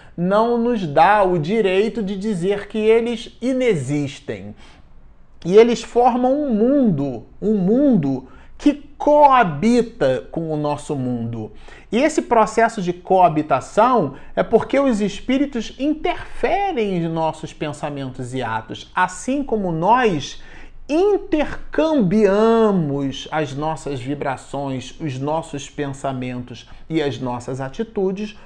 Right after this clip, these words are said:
com esses espíritos desencarnados. Então, se uma pessoa tem, é, pendores para as artes,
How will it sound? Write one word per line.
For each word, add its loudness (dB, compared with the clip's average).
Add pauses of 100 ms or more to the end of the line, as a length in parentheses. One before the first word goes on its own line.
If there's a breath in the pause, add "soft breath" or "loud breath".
(120 soft breath)
com -2
esses -2
espíritos -8
desencarnados. -6
Então, 2 (240 loud breath)
se -6
uma 0
pessoa 2
tem, 0
é, -4
pendores 2
para 2
as -4
artes, 0